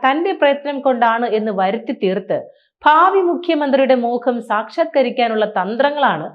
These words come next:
സതീശൻ പയറ്റിയത്. എന്നാൽ കഴിഞ്ഞ ദിവസം ചേർന്ന രാഷ്ട്രീയകാര്യ സമിതി യോഗത്തിലും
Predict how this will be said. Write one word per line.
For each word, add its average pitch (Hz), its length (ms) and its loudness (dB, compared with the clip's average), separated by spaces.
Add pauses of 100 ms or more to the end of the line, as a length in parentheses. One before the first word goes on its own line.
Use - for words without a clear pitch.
(300)
സതീശൻ 302 540 4
പയറ്റിയത്. 160 500 -4 (440)
എന്നാൽ 359 280 6
കഴിഞ്ഞ 302 400 4
ദിവസം 370 420 0
ചേർന്ന 269 320 2
രാഷ്ട്രീയകാര്യ 311 880 2
സമിതി 269 360 -2
യോഗത്തിലും 220 560 -2